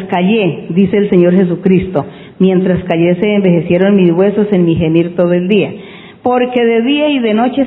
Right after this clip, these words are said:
se agravó sobre mí tu mano", le dice el Señor al Padre.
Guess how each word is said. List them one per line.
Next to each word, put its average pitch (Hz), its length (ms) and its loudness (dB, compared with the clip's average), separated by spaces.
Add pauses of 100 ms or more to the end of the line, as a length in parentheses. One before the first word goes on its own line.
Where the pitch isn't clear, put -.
se 240 80 0
agravó 202 520 0
sobre 220 360 -2
mí 214 320 0
tu 196 80 -2
mano", 190 380 0
le 165 120 0
dice 165 260 -2
el 185 100 -4
Señor 180 460 0
al 175 200 -2
Padre. 165 460 0